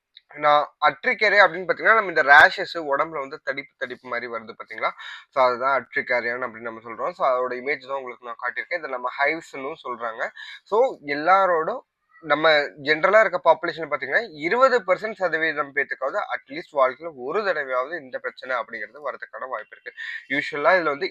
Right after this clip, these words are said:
இச்சிங்கும் இந்த மாதிரி சிவப்பு சிவப்பா தடிச்சு தடிச்சு இருக்கக்கூடிய விஷயமும் சேர்ந்துருக்குங்க. சம்டைம்ஸ் வந்து பாத்தீங்கன்னா, இது ஏஞ்சியோ எடிமா அப்படிங்கிற விஷயத்தோட சேர்ந்து இருக்கிறதுக்கும் வாய்ப்பு இருக்கு.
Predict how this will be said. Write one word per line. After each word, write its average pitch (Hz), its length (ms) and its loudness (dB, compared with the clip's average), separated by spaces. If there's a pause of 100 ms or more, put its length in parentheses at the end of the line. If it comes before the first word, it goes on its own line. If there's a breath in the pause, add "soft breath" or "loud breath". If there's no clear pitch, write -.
இச்சிங்கும் 196 500 -8 (100)
இந்த 160 180 -4
மாதிரி 170 240 2
சிவப்பு 202 420 4
சிவப்பா 180 380 2
தடிச்சு 156 380 0
தடிச்சு 131 360 -4 (480 loud breath)
இருக்கக்கூடிய 143 560 -2
விஷயமும் 139 420 -8 (760)
சேர்ந்துருக்குங்க. 143 680 -4 (200)
சம்டைம்ஸ் 175 520 -2
வந்து 180 200 -6
பாத்தீங்கன்னா, 156 400 -4
இது 170 160 -6 (220)
ஏஞ்சியோ 196 420 -4 (120)
எடிமா 139 380 -4 (120)
அப்படிங்கிற 135 440 -8
விஷயத்தோட 127 540 -12
சேர்ந்து 143 420 -8 (380 loud breath)
இருக்கிறதுக்கும் 143 520 -2
வாய்ப்பு 127 200 -2
இருக்கு. 190 180 -8